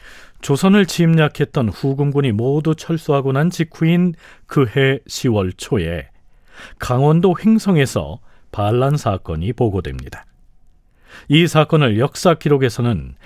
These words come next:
이인거의 난이라고 칭하고 있죠.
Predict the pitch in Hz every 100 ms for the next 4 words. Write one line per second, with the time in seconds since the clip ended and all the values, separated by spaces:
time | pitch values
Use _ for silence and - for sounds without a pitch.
0 | - - 117 147 180 196 202 180 180 175
1 | 147 120 113 110 90 78 107 - - 95
2 | 78 78 -